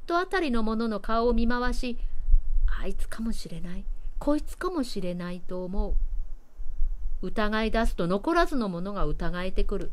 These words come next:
いや、おそらくは誰にも今までに春吉くんと同じような経験があったに相違ないと考えられる。そういうふうに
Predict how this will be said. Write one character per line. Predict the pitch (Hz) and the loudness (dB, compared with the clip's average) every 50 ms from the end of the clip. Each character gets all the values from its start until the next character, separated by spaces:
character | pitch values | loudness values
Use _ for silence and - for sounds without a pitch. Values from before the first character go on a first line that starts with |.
| - - | -2 2
い | 233 | 0
や、 | 214 165 - - - - - - | 2 2 2 -2 -2 -4 -2 0
お | 226 233 | 0 2
そ | - 330 | 2 2
ら | 339 302 285 | 4 4 4
く | - 269 254 | 6 4 4
は | 247 233 226 - - | 2 2 0 -2 -2
誰 | - 339 403 415 392 320 | -4 -2 -2 -2 -2 -2
に | 285 302 302 | -2 -4 -4
も | 285 262 240 220 - - - - - - - - - - - | -4 -4 -4 -6 -8 -12 -16 -12 -10 -10 -10 -10 -10 -6 -2
今 | - 240 240 262 294 | 0 2 4 4 4
ま | 294 311 311 | 2 0 0
で | - 254 208 | 0 0 0
に | 190 180 | 0 0
春 | 170 - - 214 240 311 | 0 0 0 2 0 0
吉 | - - - - - - | 0 0 -2 0 0 0
く | - 339 339 | 2 2 2
ん | 339 330 | 2 2
と | 359 339 320 311 | 2 2 2 0
同 | 320 - - | 0 -2 -2
じ | - 370 381 | -2 0 2
よ | 403 427 427 | 2 2 2
う | 381 | 0
な | 311 240 - | 0 -2 -2
経 | - - 240 254 247 | 0 -2 -2 -2 -2
験 | - 269 277 269 262 | -4 -2 -2 -2 0
が | 262 254 262 285 | 0 0 0 0
あ | |
っ | 311 - | -2 -2
た | - 302 247 | -2 -2 -2
に | 190 165 151 | -2 -4 -6
相 | - - 196 214 247 285 | -8 -8 -6 -4 -4 -2
違 | 320 330 | -2 0
な | 330 370 392 403 | 0 0 0 0
い | 392 - | -2 -4
と | 330 - | -4 -4
考 | - 165 165 170 175 175 | -4 -4 -4 -4 -6 -6
え | 170 170 160 | -6 -6 -4
ら | 156 160 | -4 -6
れ | 160 151 143 | -6 -6 -8
る。 | - - - - - - - - - - - - - - - - _ - - - - - - - - - - - | -10 -14 -16 -18 -20 -18 -14 -12 -8 -4 -2 -2 -2 -2 -4 -6 _ -12 -8 -4 -4 -4 -4 -4 -6 -6 -4 -2
そ | - 339 370 370 381 381 | 0 0 0 0 0 2
う | |
い | 381 370 381 | 2 2 2
う | 370 339 | 0 -2
ふ | 330 359 359 381 381 | -4 -4 -4 -4 -4
う | |
に | 359 320 262 233 226 | -4 -4 -4 -4 -6